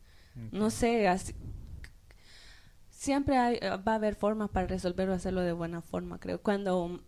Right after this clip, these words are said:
Speaker 1: nos ponemos, o esa palabra que usted dijo, ser empático,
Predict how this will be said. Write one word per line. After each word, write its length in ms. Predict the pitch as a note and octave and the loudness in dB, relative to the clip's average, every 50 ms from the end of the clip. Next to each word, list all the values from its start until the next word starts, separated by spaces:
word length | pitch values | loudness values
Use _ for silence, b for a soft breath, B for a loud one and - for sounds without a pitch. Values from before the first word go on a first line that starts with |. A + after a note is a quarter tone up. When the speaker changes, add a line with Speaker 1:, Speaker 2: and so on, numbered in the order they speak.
| - - | -16 -12
Speaker 1:
nos 380 | - F#3+ G3 F#3+ F#3+ F#3+ F#3 | -8 -6 -4 -4 -4 -4 -4
ponemos, 720 | - - F#3+ F3+ F#3+ F#3 F#3+ G#3 A#3 A#3 B3 A#3+ A3+ - - - - | -2 -2 -2 -2 -2 -2 -2 -2 0 0 0 0 0 -2 -4 -8 -4
o 220 | - F#3+ F#3+ F#3+ | 0 2 2 4
esa 300 | F#3 F#3 G3+ - A3+ G#3 | 4 2 2 0 -2 0
palabra 320 | G3+ G3 G3 G3 G3 G3 G3+ | 0 0 2 2 0 0 -2
que 60 | G3+ | -4
usted 200 | G3 - F#3+ F#3+ | -6 -6 -6 -8
dijo, 180 | G3+ F#3+ G3+ G3+ | -6 -8 -8 -6
ser 320 | - F3+ F#3 F#3+ F#3 - - - - | -4 -4 -4 -4 -6 -12 -18 -12 -10
empático, 840 | F3+ F3 E3+ E3 - - F3 F#3 F#3 - F#3 - - - F#3 E3+ | -8 -8 -8 -10 -8 -8 -6 -6 -6 -8 -8 -8 -8 -8 -8 -8